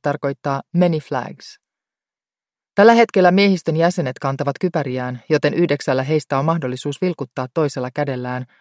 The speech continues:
vastata hurrauksiin. Gwendi, periaatteessa hän on miehistön jäsen, voisi vilkuttaa kädellä, jolla pitelee pientä valkoista koteloa. Hän ei kuitenkaan halua tehdä niin.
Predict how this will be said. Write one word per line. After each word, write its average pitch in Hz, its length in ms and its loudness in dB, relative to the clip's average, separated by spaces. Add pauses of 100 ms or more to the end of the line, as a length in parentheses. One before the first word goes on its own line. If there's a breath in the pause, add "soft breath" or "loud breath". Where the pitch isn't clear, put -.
(100)
vastata 175 340 2
hurrauksiin. - 840 -6 (840)
Gwendi, 175 340 4 (460)
periaatteessa 135 580 0
hän 147 120 -2
on 147 80 0
miehistön 151 460 -2
jäsen, 135 380 -2 (340 soft breath)
voisi 196 240 4
vilkuttaa 185 520 2
kädellä, 160 380 2
jolla 151 240 2
pitelee 147 380 0
pientä 156 280 0
valkoista 139 460 -4
koteloa. 127 520 -10 (680)
Hän 190 100 4
ei 170 80 4
kuitenkaan 175 440 0
halua 143 380 -2
tehdä 127 280 -10
niin. 127 360 -12